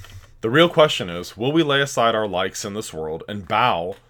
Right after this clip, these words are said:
to the ultimate authority of God speaking in Scripture? Will we be willing to set aside our cherished beliefs and opinions and bow to the voice of the Holy Spirit speaking in Scripture?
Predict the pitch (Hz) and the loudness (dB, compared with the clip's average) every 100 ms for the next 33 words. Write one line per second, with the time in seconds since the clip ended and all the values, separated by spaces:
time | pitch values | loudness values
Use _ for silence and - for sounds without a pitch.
0 | - 120 101 110 123 113 - 95 98 92 | -12 -4 -2 -2 -4 -6 -6 -8 -8 -8
1 | 82 90 92 78 107 113 180 - - 71 | -8 -8 -10 -12 -12 -12 -14 -14 -16 -8
2 | 104 143 165 170 170 143 160 131 127 131 | 2 4 4 2 -2 -4 -4 -2 -2 -2
3 | 127 - 107 - - 160 92 87 - - | -6 -4 -4 -4 -2 0 -2 -6 -14 -16
4 | - - 107 104 - 127 135 - 147 117 | -12 -2 -2 0 2 4 2 0 -4 -4
5 | 80 85 - - - - - 131 131 90 | -4 -10 -14 -18 -20 -8 0 0 0 -4
6 | 82 90 - 110 101 120 117 95 92 127 | -6 -8 -8 -6 2 2 4 0 -2 -8
7 | 104 92 104 - 110 104 107 127 - 82 | -8 -4 -4 -4 -8 -6 -6 -6 -8 -6
8 | 80 - - - 101 98 95 - 85 85 | -6 -10 -18 -14 -12 -12 -14 -12 -12 -12
9 | - - - - | -6 -6 -6 -18